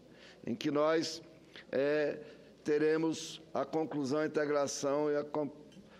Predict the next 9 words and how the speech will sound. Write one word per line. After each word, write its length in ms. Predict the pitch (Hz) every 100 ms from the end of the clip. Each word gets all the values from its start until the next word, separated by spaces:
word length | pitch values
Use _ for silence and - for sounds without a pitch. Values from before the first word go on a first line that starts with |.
| - - - -
completude 1120 | 139 143 143 143 - - 151 151 143 156 147 - - -
da 140 | 131
cadeia 760 | 151 156 151 127 147 151 147 147
de 120 | 139
produção 560 | - 147 131 - 143 143
de 80 | 143
ovino 680 | 131 117 139 139 135 113 - - - -
e 80 |
caprinos. 800 | 113 147 139 - 107 92 - -